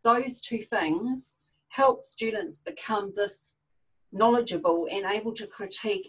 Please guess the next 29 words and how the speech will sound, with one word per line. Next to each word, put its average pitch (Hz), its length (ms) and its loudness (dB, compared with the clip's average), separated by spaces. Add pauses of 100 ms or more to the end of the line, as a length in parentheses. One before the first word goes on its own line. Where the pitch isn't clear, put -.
as 185 140 -8
critically 220 460 -10
informed 185 460 -6
students. 214 460 -6
There 254 180 -2
are - 160 -2
other 277 280 2
things, 165 540 -6
but 214 200 -2
it's 214 180 -6 (160)
quite 339 220 2 (100)
a 262 100 -8
science, - 920 -2
it's - 200 -8
quite 254 240 -4
a 240 40 -8
select, 220 600 -4 (760)
um, 180 460 2 (1900)
a - 100 -6
select - 580 -2 (180)
group 233 340 6
of 240 160 -4
things 165 380 0
that 175 140 -8
they 190 160 0
need 190 420 -2
to - 80 -12
be 170 140 -2
able 202 580 0